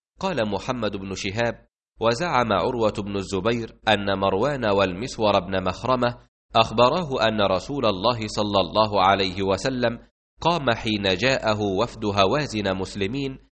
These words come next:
فسألوه أن يرد إليهم أموالهم وسبيهم، فقال لهم رسول الله صلى الله عليه وسلم: 'معي من ترون،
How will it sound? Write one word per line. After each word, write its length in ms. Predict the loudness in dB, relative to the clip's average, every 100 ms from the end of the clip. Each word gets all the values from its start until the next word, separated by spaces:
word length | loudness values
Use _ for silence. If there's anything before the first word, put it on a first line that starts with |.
| _ -2
فسألوه 800 | 2 2 4 2 -2 -2 0 2
أن 100 | 2
يرد 400 | 0 0 0 0
إليهم 720 | 2 0 0 -2 -4 -4 -2
أموالهم 680 | -2 0 2 2 2 0 -2
وسبيهم، 760 | -2 0 -2 -2 -4 -2 -4 -8 _ _ _ 0
فقال 480 | 0 4 4 6 4
لهم 300 | 0 -2 0
رسول 420 | 0 -2 -8 -6
الله 340 | 0 0 0
صلى 340 | -4 -4 0 0
الله 420 | 2 2 4 4
عليه 420 | 6 6 2 0
وسلم: 580 | -2 0 -2 -2 -2 -4 -14 _ _ -4
'معي 440 | 2 2 2 0
من 260 | 0 -2 0
ترون، 520 | 2 4 2 -2 -12